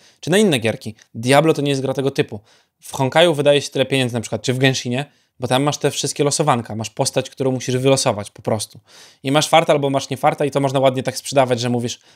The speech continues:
„No, wiesz, o co chodzi. Jest jakiś procent szansy, jak jesteś darmowy, to też możesz to dostać”, nie? Ja miałem o tyle farta, że grając w Honkaja na przykład, wypadły mi dwie najlepsze postacie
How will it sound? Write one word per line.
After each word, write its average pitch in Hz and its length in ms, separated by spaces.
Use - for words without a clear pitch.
„No, 147 540
wiesz, 151 340
o 147 60
co 127 120
chodzi. 113 420
Jest 175 220
jakiś 175 180
procent 175 400
szansy, 180 380
jak 165 160
jesteś 160 240
darmowy, 165 360
to 170 100
też 180 280
możesz 113 280
to 120 100
dostać”, 107 400
nie? 117 120
Ja 143 120
miałem 160 140
o 147 60
tyle 143 160
farta, 131 300
że 127 100
grając 127 220
w - 80
Honkaja 127 360
na 110 100
przykład, - 320
wypadły 135 300
mi 131 100
dwie 123 160
najlepsze 135 360
postacie 131 540